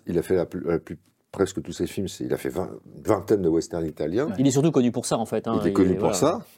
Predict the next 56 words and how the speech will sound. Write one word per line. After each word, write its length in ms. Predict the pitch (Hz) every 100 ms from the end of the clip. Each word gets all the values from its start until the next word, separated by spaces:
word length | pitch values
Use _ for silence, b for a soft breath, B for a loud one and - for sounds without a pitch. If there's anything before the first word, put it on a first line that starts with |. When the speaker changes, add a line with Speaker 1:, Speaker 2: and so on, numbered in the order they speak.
| -
Speaker 1:
Et, 180 | 92 95
euh, 360 | 92 90 87 -
El 240 | 101 113
Puro, 320 | 98 104 98 95
la 80 | 80
rançon 260 | 80 95
est 80 | 87
pour 160 | 87 -
toi, 220 | 92 87
Speaker 2:
Ouais. 80 | -
Speaker 1:
c'est 180 | - 175
lui. 260 | 131 120 - B B B B 240 -
Et, 60 | 104
euh, 520 | 101 92 87 85 87 -
et 40 |
à 160 | 90 92
un 40 |
moment, 480 | 92 95 143 180 190 - -
ce 160 | -
qui 120 | -
est 20 | 85
marrant, 380 | 90 101 139
j'ai 140 | 120 87
vu, 200 | 76 78
je 160 | -
crois 140 | - 90
que 80 | -
je 40 |
sais 140 | - -
plus 200 | 104 90
où 120 | 69
j'ai 80 | 73
vu 120 | 78
ça, 220 | - 90
ou 80 | 87
c'est 180 | - -
Christophe 380 | - - 90 78
Beer 200 | 90 -
qui 120 | 76
le 100 | 73
raconte, 440 | 80 - 143 160
c'est 180 | - 87
qu'à 220 | - 87 82
un 220 | 85 82
moment, 560 | 85 98 135 165 - B B B B
il 120 | - 175
était 320 | - 135 143
très 260 | - - 143
beau 140 | 107
gosse, 240 | 98 123 -
comme 180 | 90
tu 120 | 82 87
le 60 |
dis, 160 | 87 -
très 160 | -
Clint, 300 | - - 101